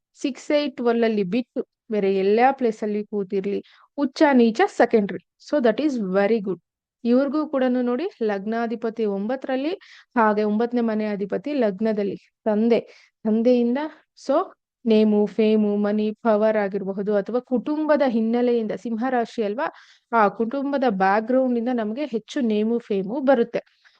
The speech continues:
ಒಳ್ಳೆ ರೀತಿಯಲ್ಲಿ ಗುರು ಇರೋದ್ರಿಂದ, ಒಳ್ಳೆ ರೀತಿಯಲ್ಲಿ ಯಾವುದೇ ಪಾಪಗ್ರಹಗಳ ದೃಷ್ಟಿ ಇಲ್ದೆ ಇರೋದ್ರಿಂದ. ಹಾಗೆ ತುಂಬಾ ಫ್-, ಸ್ಪೀಡ್ ಅಥವಾ ತುಂಬಾ ಟೆಂಪ್ಟ್ ಆಗೋದು ಅಥವಾ ಕ್ವಿಕ್ ಡಿಸಿಷನ್ ಯಾರಪ್ಪ ಅಂತ ಹೇಳಿದ್ರೆ ಕುಜ ಚಂದ್ರ.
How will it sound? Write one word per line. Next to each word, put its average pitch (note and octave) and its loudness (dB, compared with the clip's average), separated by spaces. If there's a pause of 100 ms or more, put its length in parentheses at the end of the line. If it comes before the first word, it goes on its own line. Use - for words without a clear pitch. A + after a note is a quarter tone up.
ಒಳ್ಳೆ D#4 4
ರೀತಿಯಲ್ಲಿ G#3+ -2
ಗುರು A3 0
ಇರೋದ್ರಿಂದ, G#3+ -2
ಒಳ್ಳೆ G#3 -2
ರೀತಿಯಲ್ಲಿ F#3+ -4 (400)
ಯಾವುದೇ A3+ 4 (220)
ಪಾಪಗ್ರಹಗಳ G3+ 0
ದೃಷ್ಟಿ F#3 -6
ಇಲ್ದೆ G#3+ 0
ಇರೋದ್ರಿಂದ. G3+ -2 (540)
ಹಾಗೆ C4+ 2 (320)
ತುಂಬಾ D#4+ 0
ಫ್-, - -12
ಸ್ಪೀಡ್ B3 0
ಅಥವಾ A3 0 (280)
ತುಂಬಾ C#4+ 0 (100)
ಟೆಂಪ್ಟ್ D4 0
ಆಗೋದು A3 -2
ಅಥವಾ G#3 -4
ಕ್ವಿಕ್ F4+ -6
ಡಿಸಿಷನ್ B3+ -4
ಯಾರಪ್ಪ G#3 -4
ಅಂತ G3+ -8
ಹೇಳಿದ್ರೆ G3+ -2 (500)
ಕುಜ B3+ 4
ಚಂದ್ರ. A3 -2